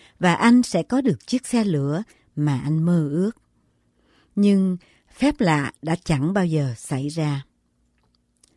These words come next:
Cậu bé con đứng nhìn chiếc xe lửa trong tủ kính một lát nữa rồi bỏ đi. Đi được vài bước, còn cố quay đầu lại nhìn một lần nữa. William chợt nghĩ, "Sao mình không giúp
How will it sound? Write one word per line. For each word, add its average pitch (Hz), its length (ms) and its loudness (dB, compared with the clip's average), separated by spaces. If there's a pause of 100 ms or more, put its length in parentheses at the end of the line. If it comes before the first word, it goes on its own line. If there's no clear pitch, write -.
(500)
Cậu 175 180 4
bé 220 180 4
con 240 320 4
đứng 254 140 4
nhìn 185 360 6
chiếc 277 220 -2
xe 247 160 2
lửa 160 240 2
trong 220 240 0
tủ 160 180 -2
kính 233 360 2 (180)
một 147 260 -4
lát 202 260 -4
nữa 156 300 -2 (160)
rồi 139 540 -2
bỏ 139 240 -4
đi. 190 220 0 (760)
Đi 269 140 6
được 208 220 4
vài 160 220 2
bước, 214 300 4 (520)
còn 160 320 2
cố 240 320 4
quay 254 220 2
đầu 170 200 0
lại 139 360 -4
nhìn 160 460 2
một 139 220 -4
lần 127 260 0
nữa. 131 280 -6 (1400)
William 202 480 4
chợt 165 280 -2
nghĩ, 151 300 0 (1080)
"Sao 269 240 2
mình 165 280 6
không 247 260 0
giúp 320 100 6